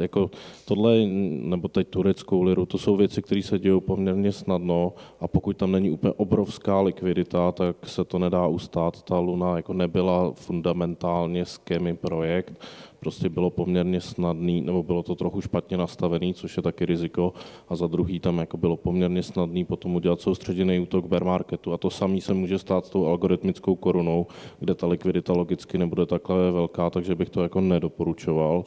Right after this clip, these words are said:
Doporučil bych spíš vzít jako ty, přesně ty subjekty, který to k něčemu využijou, který mají nějaký objem prostředků, dokážou nakoupit kolaterál.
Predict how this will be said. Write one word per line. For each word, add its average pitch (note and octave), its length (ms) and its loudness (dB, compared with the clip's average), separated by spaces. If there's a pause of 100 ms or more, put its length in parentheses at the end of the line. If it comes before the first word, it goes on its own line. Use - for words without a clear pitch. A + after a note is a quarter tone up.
(380)
Doporučil F2+ 580 2
bych F2 180 0
spíš F2 400 -4
vzít F#2 280 -2
jako F#2 300 2 (540)
ty, G2+ 140 4 (100)
přesně - 380 -2
ty F#2+ 120 0
subjekty, F#2 460 0
který G2 360 0 (360)
to F#2+ 140 0
k - 100 -8
něčemu F#2+ 400 0
využijou, F2 580 4
který F2 300 -2
mají F2 240 2
nějaký F2 720 0
objem F2 460 0
prostředků, - 600 0
dokážou F2+ 640 4
nakoupit F2 520 0
kolaterál. F2 760 2